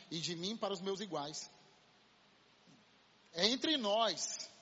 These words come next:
A honra é entre nós. Eu preci-, então eu não posso ter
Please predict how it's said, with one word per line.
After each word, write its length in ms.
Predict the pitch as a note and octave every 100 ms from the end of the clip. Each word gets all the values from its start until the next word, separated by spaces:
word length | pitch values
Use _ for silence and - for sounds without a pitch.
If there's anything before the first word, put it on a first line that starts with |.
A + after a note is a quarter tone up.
| - - - - - - -
A 140 | F3
honra 420 | F#3+ B3 D#4 A3 F3+
é 180 | G3+ A#3
entre 320 | D#4+ D#4+ D4
nós. 500 | G3+ F3 C#3+ - - G3
Eu 100 | G#3
preci-, 400 | G#3+ G3 - G3+
então 220 | C4 C#4
eu 60 |
não 100 | B3+
posso 260 | B3 C4+ -
ter 180 | B3+